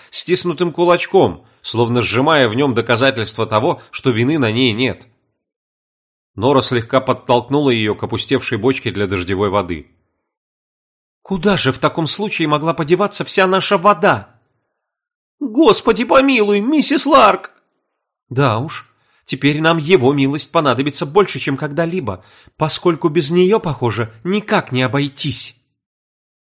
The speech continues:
Нора так ясно могла себе представить следующую картину. Дверь сарая, скрипя петлями, оставалась открытой всю ночь, искушая собак, которые вечно слонялись там, вынюхивая и выслеживая.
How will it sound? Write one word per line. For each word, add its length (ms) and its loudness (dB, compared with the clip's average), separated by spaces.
Нора 560 0
так 240 -2
ясно 400 0
могла 280 0
себе 260 -4
представить 500 -2
следующую 580 -2
картину. 640 -8
Дверь 320 0
сарая, 600 -2
скрипя 420 -2
петлями, 580 -4
оставалась 580 0
открытой 400 -4
всю 220 -6
ночь, 360 -6
искушая 540 -2
собак, 460 -2
которые 340 2
вечно 300 -2
слонялись 540 0
там, 320 -2
вынюхивая 680 0
и 140 -2
выслеживая. 840 -4